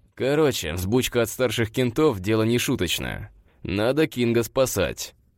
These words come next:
«Поговорю с ним», обещаю я Шону. «Пора, пора». Он подбирает мяч и оборачивается к зрителям. «Ну что, у кого тут ещё задница чешется?»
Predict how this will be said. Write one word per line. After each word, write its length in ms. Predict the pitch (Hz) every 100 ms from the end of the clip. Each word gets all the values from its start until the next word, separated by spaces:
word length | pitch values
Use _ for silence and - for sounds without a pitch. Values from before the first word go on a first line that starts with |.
| _ -
«Поговорю 540 | 147 170 190 208 185
с 80 | 120
ним», 220 | 104 76 101 - _ _ -
обещаю 640 | - 139 147 - 131 110
я 140 | 107 107
Шону. 420 | - 82 50 - - - _ -
«Пора, 500 | 143 180 160 135 117
пора». 520 | 143 147 120 101 87 - - - _ _ -
Он 240 | 120 143
подбирает 560 | 120 98 110 117 113 120
мяч 280 | 135 131
и 40 | 101
оборачивается 760 | 98 110 113 113 104 107 107
к 60 | 104
зрителям. 600 | 104 101 78 67 50 - _ _ _ _
«Ну 280 | 90 139 175
что, 460 | - 220 185 120 - -
у 160 | - 175
кого 320 | 254 262 247
тут 160 | 202 165
ещё 400 | 190 175 233 180
задница 540 | 135 160 127 117 120
чешется?» 640 | 123 127 101 92 87 71